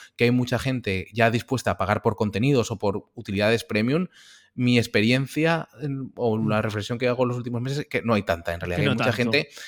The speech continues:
Speaker 1: que sigue bajándose las películas de internet, que no
Speaker 2: <laughs>
Speaker 1: paga tal, que cuando tiene Netflix es porque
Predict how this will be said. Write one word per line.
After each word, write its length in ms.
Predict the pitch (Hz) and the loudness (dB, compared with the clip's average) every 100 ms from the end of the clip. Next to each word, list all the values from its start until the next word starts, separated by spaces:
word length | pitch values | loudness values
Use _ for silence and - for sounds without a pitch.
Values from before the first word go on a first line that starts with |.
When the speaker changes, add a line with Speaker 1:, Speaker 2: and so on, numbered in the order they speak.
| - | -6
Speaker 1:
que 420 | - 120 107 101 98 | 2 4 4 2 0
sigue 440 | 117 117 110 - 107 | 0 2 2 -2 -4
bajándose 420 | 101 113 104 110 | 2 2 2 2
las 160 | 101 | 0
películas 380 | - 98 101 101 | -2 -4 0 0
de 60 | 110 | 0
internet, 580 | 107 127 151 147 143 - | -2 0 2 2 0 -2
que 260 | 117 107 | 0 2
no 280 | 101 104 107 | 0 0 2
Speaker 2:
<laughs> 120 | 127 | 2
Speaker 1:
paga 480 | 92 107 107 107 107 | 0 0 -2 0 -2
tal, 300 | 127 131 131 | -2 -2 -2
que 100 | 117 | -4
cuando 280 | 113 107 104 | -2 0 0
tiene 200 | 110 104 | -2 -2
Netflix 420 | 107 - 104 - | -4 -4 -6 -4
es 100 | 107 | -6
porque 560 | 110 - 107 104 104 | -8 -2 0 2 0